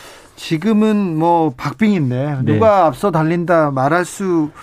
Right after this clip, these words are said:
Speaker 1: 없는 것 같은데, 그렇다고 해서 이재명 후보가 앞서 달린다고는 얘기는 못할 것 같아요.
Speaker 2: 네.
Speaker 1: 자,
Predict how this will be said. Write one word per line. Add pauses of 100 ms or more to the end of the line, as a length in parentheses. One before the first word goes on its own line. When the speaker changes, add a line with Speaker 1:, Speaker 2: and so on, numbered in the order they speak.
(840)
Speaker 1:
없는
것
같은데,
그렇다고
해서
이재명
후보가
앞서
달린다고는
얘기는
못할
것
같아요.
Speaker 2:
네.
Speaker 1:
자,